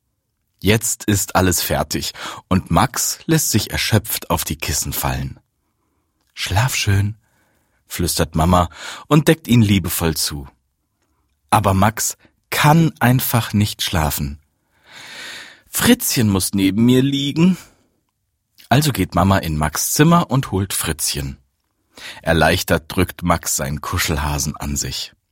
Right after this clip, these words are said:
Zum zweiten Mal deckt Mama Max liebevoll zu. Nur noch seine Nase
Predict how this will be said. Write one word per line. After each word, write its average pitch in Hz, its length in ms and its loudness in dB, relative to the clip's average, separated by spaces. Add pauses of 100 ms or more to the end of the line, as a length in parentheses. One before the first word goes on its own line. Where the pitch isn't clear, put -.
(640)
Zum 110 200 4
zweiten 107 440 0
Mal 87 320 4
deckt 101 300 -4
Mama 82 300 2
Max 78 460 -2
liebevoll 80 540 -4
zu. 71 360 -6 (920)
Nur 165 200 2
noch 175 200 2
seine 135 340 2
Nase 117 680 6